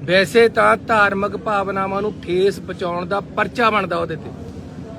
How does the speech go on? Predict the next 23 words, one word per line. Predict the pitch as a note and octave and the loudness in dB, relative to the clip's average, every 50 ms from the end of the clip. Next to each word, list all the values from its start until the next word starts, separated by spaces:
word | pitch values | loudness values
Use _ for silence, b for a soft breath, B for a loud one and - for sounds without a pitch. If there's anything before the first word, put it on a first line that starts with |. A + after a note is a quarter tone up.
| - - - - - - - - - | -14 -14 -14 -14 -14 -14 -14 -4 2
ਲੇਕਿਨ | F3 G3 G3 A3 A3 G#3+ G#3+ | 2 2 4 4 2 4 4
ਅਸੀਂ | G#3 D#3+ G3 A3+ | 0 0 -2 -2
ਕਹਿੰਦੇ | F#3 A3+ G#3+ A3 A3+ A3+ | -2 -2 0 0 0 0
ਕਿ | - A3+ A3 | 2 2 2
ਪਰਚਾ | G3 - G3 F#3 - - G#3 | 2 2 -2 -2 -2 -2 -4
ਕਰਨਾ | F#3+ - F#3+ F3+ F#3+ G3+ | -2 -2 -4 -2 -2 -4
ਕਰਾਉਣਾ | F#3+ G#3 G#3 G#3 G#3 G#3 | -2 -2 -2 -2 -2 -2
ਕਿਹਨੇ | G#3 - A#3+ A#3+ A#3 A#3+ | -4 -4 -6 -4 -2 -2
ਹੈ? | A3+ G#3+ | -2 -2
ਸਰਕਾਰ | F3+ G3 F#3+ F3+ F#3 F3 F3+ F#3 | -2 -4 -4 -2 0 0 0 0
ਇਹਨਾਂ | F#3+ G3 A3 A#3 A#3 | 0 0 0 0 0
ਦੀ | A3+ A#3+ A#3 | -2 -2 -2
ਹੈ, | A3 F#3 F#3 - - - - - D3 - - - - - - - - - - - - - - - | -2 -2 -2 -8 -14 -14 -12 -12 -12 -12 -12 -14 -14 -14 -12 -12 -12 -12 -14 -14 -14 -14 -10 -4
ਪਰ | E3+ F3+ F#3+ | -2 0 0
ਉਹਨੂੰ | F#3+ G3 G#3+ G#3+ G#3 F#3 | 0 0 0 -2 -2 -2
ਮਾਫੀ | E3+ E3 E3 D#3+ D3 F#3+ G3 | -2 0 -2 -2 -2 -4 -4
ਜ਼ਰੂਰ | E3 F3+ F3+ E3+ E3+ D#3+ | -4 -2 -2 -2 -2 -2
ਮੰਗਣੀ | D#3+ D#3+ D#3+ E3 F3 - | -2 -4 -4 -4 -4 -6
ਚਾਹੀਦੀ | - - D#3+ C#3 D3 C#3 B2+ C3+ C3+ B2+ - | -6 -4 -4 -2 -2 -4 -4 -6 -8 -8 -8
ਹੈ। | - - - - - - - - - - - - - - - - - - | -12 -12 -14 -14 -14 -14 -12 -12 -12 -12 -14 -14 -14 -16 -16 -16 -8 -6
ਇਹਦੀ | - - D4+ D4 | -4 -4 2 4
ਆਦਤ | C4 A3 G#3+ A3+ A#3 B3+ B3+ B3+ C4+ | 6 8 8 8 8 6 4 4 2
ਹੈ | F#3 D3 A#2+ | 0 0 -2